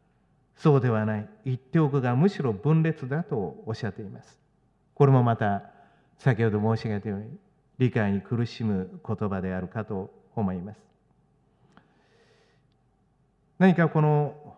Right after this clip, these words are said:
イエス様がわざわざ、あ、この家庭に、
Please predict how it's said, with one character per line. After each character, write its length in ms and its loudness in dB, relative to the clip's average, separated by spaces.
イ 100 4
エ 80 6
ス 80 -4
様 220 0
が 140 2
わ 120 4
ざ 140 2
わ 120 0
ざ、 320 -4
あ、 60 -20
こ 140 2
の 580 -2
家 180 -2
庭 180 4
に、 200 2